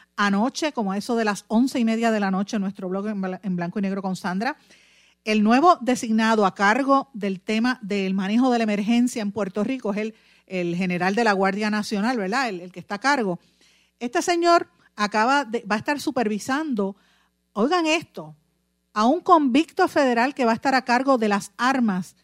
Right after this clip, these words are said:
en la Guardia Nacional, en el Puerto Rico State Guard y en Buchanan. El detalle lo vamos a hablar aquí. Vamos a hablar de la sanse y en el respiro, obviamente, se lo dedicamos a quien fue Martin Luther King. Estas y otras noticias las puede escuchar hoy en Blanco y Negro con Sandra,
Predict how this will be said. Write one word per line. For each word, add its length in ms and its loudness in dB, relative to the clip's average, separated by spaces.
en 80 -14
la 80 -14
Guardia 320 0
Nacional, 640 0
en 120 -4
el 180 -4
Puerto 320 -4
Rico 180 -4
State 280 -6
Guard 320 0
y 160 -2
en 140 2
Buchanan. 540 -2
El 80 -10
detalle 340 -4
lo 80 4
vamos 200 4
a 60 2
hablar 200 0
aquí. 240 -8
Vamos 240 4
a 20 8
hablar 180 4
de 120 -2
la 80 -2
sanse 440 -2
y 100 -4
en 80 2
el 80 4
respiro, 500 2
obviamente, 500 0
se 160 -6
lo 100 -2
dedicamos 720 0
a 80 -10
quien 180 -8
fue 260 -6
Martin 440 0
Luther 240 -2
King. 220 -12
Estas 320 0
y 40 0
otras 200 -2
noticias 360 -4
las 120 -4
puede 180 -2
escuchar 500 -6
hoy 300 4
en 80 -4
Blanco 260 -6
y 40 -10
Negro 220 -10
con 140 -8
Sandra, 440 -2